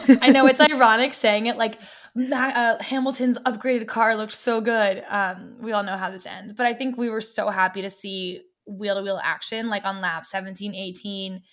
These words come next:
Speaker 1: Lando holding off that undercut attempt from Max, having his track position after pitting,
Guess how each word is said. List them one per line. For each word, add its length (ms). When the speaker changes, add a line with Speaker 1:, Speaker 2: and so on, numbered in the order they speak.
Speaker 1:
Lando 360
holding 380
off 200
that 160
undercut 500
attempt 380
from 220
Max, 560
having 320
his 100
track 220
position 380
after 260
pitting, 580